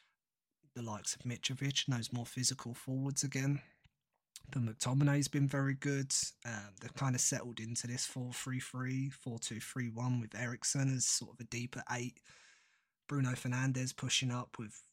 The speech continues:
Rashford and Antony and Sancho. Um, so yeah, they look solid right now. I s-, I don't think they're, I'm not gonna sit here and talk about them pushing for the title.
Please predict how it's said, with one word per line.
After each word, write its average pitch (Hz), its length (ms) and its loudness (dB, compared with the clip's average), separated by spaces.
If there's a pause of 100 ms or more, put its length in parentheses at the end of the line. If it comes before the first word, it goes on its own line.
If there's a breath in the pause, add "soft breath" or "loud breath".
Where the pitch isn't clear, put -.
(120)
Rashford - 540 2
and - 80 -12 (200)
Antony 135 420 4
and 101 100 -2
Sancho. 131 760 2 (680 soft breath)
Um, 110 400 -6 (2250 soft breath)
so 202 120 -2
yeah, 180 180 6
they 131 140 4
look 202 240 4
solid 175 720 2
right 98 200 -2
now. 90 360 -8 (460)
I - 40 -4
s-, - 240 0
I 131 60 -2
don't 156 220 4
think 139 200 2
they're, 123 140 -2 (320)
I'm 127 120 6
not 151 160 8 (280)
gonna 123 140 4
sit 113 240 6
here 131 180 4
and 123 120 4
talk - 220 0
about 101 220 -4
them 92 160 -10 (360)
pushing 113 320 2
for 104 100 -8
the - 80 -10
title. 110 680 -2